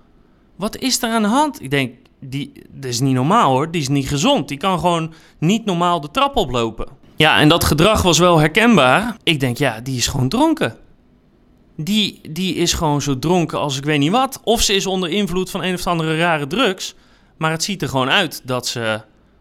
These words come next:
gewoon blauw is. Op een woensdagochtend om half acht. Ik denk, "Wat moet ik hier nou weer mee?" Want tegelijkertijd denk ik ook, "Ja, maar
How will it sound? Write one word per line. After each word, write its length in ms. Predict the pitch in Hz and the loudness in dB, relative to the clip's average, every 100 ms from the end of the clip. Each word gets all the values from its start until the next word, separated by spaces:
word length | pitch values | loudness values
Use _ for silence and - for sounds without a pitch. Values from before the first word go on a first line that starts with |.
| _ | _
gewoon 260 | - 120 113 | -2 -2 2
blauw 280 | 214 311 | 2 2
is. 260 | 269 - - - _ _ _ | 0 -4 -8 -14 _ _ _
Op 180 | - 233 | -4 -2
een 80 | 190 | -2
woensdagochtend 840 | 185 214 175 185 294 - 139 - - _ _ _ | 0 0 0 -2 -2 -2 -4 -6 -14 _ _ _
om 160 | - 196 | 0 2
half 300 | 170 185 139 | 4 2 2
acht. 340 | 160 110 - - | 0 -2 -8 -12
Ik 100 | 151 | -8
denk, 200 | 160 160 | -8 -8
"Wat 520 | 175 202 202 - - | -8 -8 -8 -14 -10
moet 200 | 165 185 | -4 -2
ik 120 | 190 190 | -2 -4
hier 380 | 165 233 302 | 0 4 4
nou 200 | 277 202 | 4 4
weer 140 | 139 120 | 2 2
mee?" 280 | 117 92 - | 0 -4 -4
Want 140 | 202 214 | -2 0
tegelijkertijd 440 | 220 233 214 214 | 0 0 0 -2
denk 180 | 214 214 | -2 0
ik 80 | 240 | -2
ook, 100 | 208 | 0
"Ja, 240 | 262 180 | 2 2
maar 240 | 202 233 | 2 -2